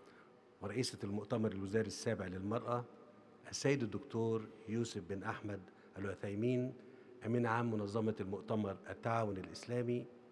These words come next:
السيدة الدكتورة مايا مرسي، رئيسة المجلس القومي للمرأة بجمهورية مصر العربية، رئيسة المؤتمر الوزاري الثامن للمرأة،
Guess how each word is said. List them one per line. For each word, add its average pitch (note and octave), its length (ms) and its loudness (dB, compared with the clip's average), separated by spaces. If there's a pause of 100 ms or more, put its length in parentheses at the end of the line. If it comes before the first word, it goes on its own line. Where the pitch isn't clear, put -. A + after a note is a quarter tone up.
(420)
السيدة B2+ 340 2
الدكتورة A2 460 0
مايا G#2+ 240 2
مرسي، A2 500 -2 (680)
رئيسة A#2 420 -2
المجلس G#2+ 420 0
القومي A2 380 4
للمرأة A#2 520 0 (560)
بجمهورية A2 540 4
مصر A2+ 240 -2
العربية، G#2+ 680 4 (680)
رئيسة A#2+ 360 0
المؤتمر G#2 460 0
الوزاري G2 380 2
الثامن G#2+ 680 0
للمرأة، A#2+ 560 2